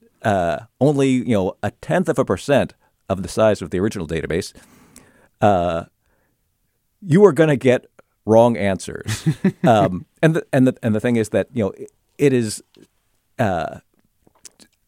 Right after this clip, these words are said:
by its design, it, it is not going to ever, uh, admit to giving you a wrong answer. It will simply give you its best guess. Um,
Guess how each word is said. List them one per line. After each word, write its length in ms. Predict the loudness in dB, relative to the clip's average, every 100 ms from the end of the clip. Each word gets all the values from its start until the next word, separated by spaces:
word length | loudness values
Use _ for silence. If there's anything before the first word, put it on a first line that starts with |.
| _ _ -18 -12 0
by 160 | 2 2
its 160 | -2
design, 420 | -6 -2 0 -2 -2
it, 100 | -2
it 180 | -2 -2
is 300 | -2 -4 -4
not 220 | -4 0
going 200 | 0 0
to 380 | 0 -2 -4 -8 -4
ever, 560 | 0 2 2 0 -4 _ -20 _ _ _ _
uh, 460 | -4 -2 -4 -8 -12 -18 -20 _ _ _ _ _ _ _ _ _ _ -6
admit 300 | -4 0 0
to 80 | 0
giving 240 | -2 -2
you 160 | -2 -2
a 60 | -2
wrong 220 | -2 -4
answer. 400 | -8 -8 -10 -10 _ _ _ _ _ _ _ _ _ 0
It 140 | 0
will 280 | 4 2 2
simply 520 | 0 -4 0 -2 -2 _ _ _ -10
give 180 | -2 0
you 140 | 2 0
its 140 | -4
best 440 | 0 2 2 -2 0
guess. 560 | 2 2 -4 -12 -12 _ _ _ -20 _ _ 0
Um, 360 | 2 0 -4